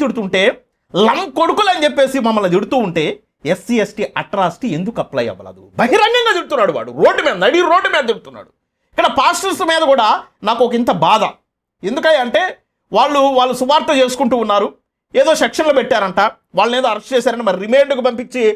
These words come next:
వాళ్ళు రిమాండ్లో ఉన్నారో బయట ఉన్నారో నాకైతే తెలియదు, కానీ వాళ్ళు కూడా లోకేష్ గారికి ధన్యవాదాలు తెలిపేశారు. అంటే ప్రభువులు, ప్రభువులు ఒకటన్నట్టు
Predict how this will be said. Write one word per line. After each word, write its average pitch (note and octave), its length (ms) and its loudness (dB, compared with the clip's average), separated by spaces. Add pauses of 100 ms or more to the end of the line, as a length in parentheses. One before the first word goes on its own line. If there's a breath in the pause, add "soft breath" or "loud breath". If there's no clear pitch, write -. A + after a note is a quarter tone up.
(200)
వాళ్ళు G#3+ 240 4
రిమాండ్లో C4+ 340 2
ఉన్నారో A#3 280 0
బయట F#3 260 -2
ఉన్నారో G#3+ 220 -4
నాకైతే F3 340 -4
తెలియదు, G3 240 -6
కానీ A3 180 2 (300)
వాళ్ళు C#4 220 2
కూడా D#4 220 4 (120)
లోకేష్ B3 480 2
గారికి A3+ 220 0
ధన్యవాదాలు G#3 520 2
తెలిపేశారు. G#3 460 -2 (220)
అంటే B3+ 200 0 (1120)
ప్రభువులు, D#4+ 340 2
ప్రభువులు D4 360 0
ఒకటన్నట్టు A3+ 580 -2